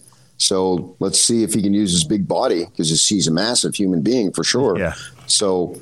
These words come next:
Speaker 1: you know, what, what, what kind of presence can he make himself be? If I'm these guys,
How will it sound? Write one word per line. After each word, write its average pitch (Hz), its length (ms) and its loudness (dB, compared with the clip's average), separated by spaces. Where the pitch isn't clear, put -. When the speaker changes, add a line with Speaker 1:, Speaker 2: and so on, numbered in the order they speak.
Speaker 1:
you 90 80 0
know, 90 60 0
what, 95 200 -2
what, 120 380 -2
what 107 260 0
kind 139 240 0
of 113 280 -2
presence 113 560 2
can 110 220 0
he 107 400 2
make 120 180 0
himself 117 440 0
be? 123 320 0
If 214 120 -2
I'm 170 220 0
these 160 260 2
guys, 73 500 -2